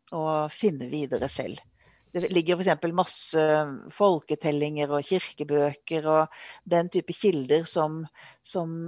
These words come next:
er, eller kan bli pekere inn mot en fortelling som har med et liv å gjøre.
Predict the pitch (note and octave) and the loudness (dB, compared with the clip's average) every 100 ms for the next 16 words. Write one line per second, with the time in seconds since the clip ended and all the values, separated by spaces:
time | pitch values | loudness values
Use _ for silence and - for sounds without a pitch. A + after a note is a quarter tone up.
0 | - D3+ C#3+ D#3 F3+ - - _ _ F3 | -4 2 4 6 6 2 -14 _ _ -4
1 | D#3 F3 - - D#3 E3 F3+ D#3 D3 D#3+ | -4 -4 -6 -4 -4 -4 -6 -2 -2 0
2 | F3+ - _ _ _ _ _ - A3 G3 | 0 -2 _ _ _ _ _ -2 2 2
3 | B2+ - - E3 F#3 - D#3 D#3+ E3+ C#3+ | 0 -8 -10 -2 -2 0 -2 -2 -4 -2
4 | D3 - - D#3 D3 - - C#3+ D3 E3 | -4 -6 -4 -4 -2 -10 -4 -2 0 -4
5 | - - - F3+ E3 C#3 C#3+ D3+ C3 C3+ | -10 -8 -4 -2 2 4 4 2 0 2
6 | C#3 - - - _ - B3 F#3+ C3+ C3 | 0 -6 -20 -20 _ -8 0 0 2 2
7 | B2+ B2 F#2+ - | 2 4 2 0